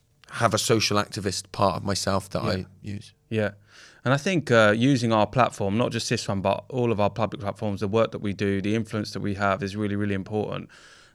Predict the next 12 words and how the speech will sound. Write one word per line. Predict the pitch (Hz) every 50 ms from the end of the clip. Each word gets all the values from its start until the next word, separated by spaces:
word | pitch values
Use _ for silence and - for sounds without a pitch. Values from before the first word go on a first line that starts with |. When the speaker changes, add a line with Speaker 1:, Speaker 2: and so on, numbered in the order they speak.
| _ -
Speaker 2:
I | 95
think | 87 - 120 117 113 - 127
I've | 123 127 131 120 -
certainly | - - 139 127 120 - 101 98 98 98 95
have, | 92 98 101 101 95 90 - - - _ _ _ _ _ _ _ _ _ _ _ _
uh, | - 104 101 101 98 95 - - _ _ _ _ _ -
not | 117 117 120 117 123 -
been | 123 110 104
as | 101 104 95
vocal | 101 110 117 120 117 - - 98 92 85 - - -
about | 101 85 - 101 95 92 - - - -
this | - 104 95 92 - - - - -